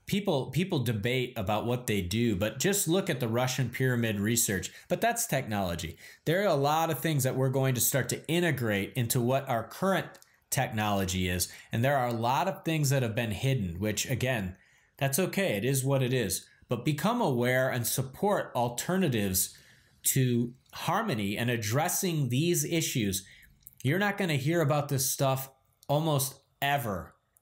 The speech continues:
in mainstream news. So the people that are talking about it, us, believe dot love is our website, you know, Believe, uh, Collective Evolution, which is collective hyphen evolution dot com.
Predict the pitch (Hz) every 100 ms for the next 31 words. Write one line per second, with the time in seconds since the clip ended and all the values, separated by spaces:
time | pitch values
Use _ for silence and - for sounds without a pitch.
0 | _ 123 120 117 127 127 - - 123 117
1 | 110 98 82 - - - _ _ _ _
2 | _ - - 127 120 - 214 233 202 151
3 | 127 131 131 123 120 131 123 110 107 107
4 | 104 107 - 135 139 139 - - 107 113
5 | 131 139 110 117 117 110 113 117 113 104
6 | 107 110 110 - 113 107 98 104 92 85
7 | 101 110 123 127 123 - - _ _ _
8 | _ _ _ _ _ _ - 95 90 85
9 | 80 - - 131 147 - 156 139 147 143
10 | 120 127 135 - 147 139 143 - _ _
11 | _ _ _ _ 110 - 98 - 120 123
12 | 135 - 139 135 - 131 135 131 139 135
13 | 120 123 120 127 127 127 117 113 110 -
14 | 120 120 120 123